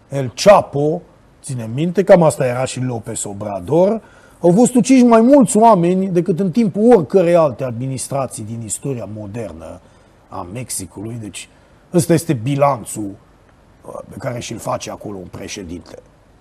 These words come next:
E, dați seama totuși pe ce cai călărim.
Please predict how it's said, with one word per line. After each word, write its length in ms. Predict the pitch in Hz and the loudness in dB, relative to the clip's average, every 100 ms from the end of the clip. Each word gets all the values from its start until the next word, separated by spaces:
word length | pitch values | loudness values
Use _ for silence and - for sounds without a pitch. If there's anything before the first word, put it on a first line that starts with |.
| _ _ _ _ _ _ - | _ _ _ _ _ _ -18
E, 180 | 104 104 | -14 -12
dați 200 | 107 - | -12 -8
seama 260 | 135 127 | -8 -8
totuși 340 | 110 117 110 - | -12 -12 -14 -14
pe 100 | 107 | -14
ce 220 | - 131 - | -12 -12 -8
cai 320 | 117 110 92 | -8 -10 -14
călărim. 440 | - 101 104 117 | -16 -14 -12 -12